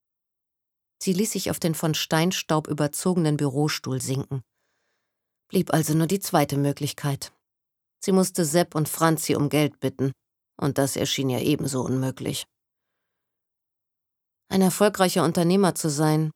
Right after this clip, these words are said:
das hatte Frank vorgeschwebt, seit Sepp erklärt hatte, er habe das Zeug dazu. Beim Maibaumaufstellen vor zwei Jahren war das gewesen.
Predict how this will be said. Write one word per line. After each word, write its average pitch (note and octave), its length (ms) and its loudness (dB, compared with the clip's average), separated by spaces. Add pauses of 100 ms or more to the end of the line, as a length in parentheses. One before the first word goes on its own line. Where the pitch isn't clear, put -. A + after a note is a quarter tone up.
(240)
das - 200 -10
hatte D#3 200 -2
Frank D#3+ 320 -2
vorgeschwebt, D3 760 -2 (220)
seit E3 300 2
Sepp F3+ 240 2
erklärt E3+ 440 0
hatte, D3 240 2
er C#3 120 0
habe D#3 200 2
das C3 220 -6
Zeug E3+ 260 0
dazu. - 440 -6 (920)
Beim F3+ 200 4
Maibaumaufstellen D#3 1120 2
vor D#3 180 -4
zwei D3+ 240 0
Jahren D#3 320 2
war C3+ 100 0
das C3+ 160 -2
gewesen. C#3 440 -2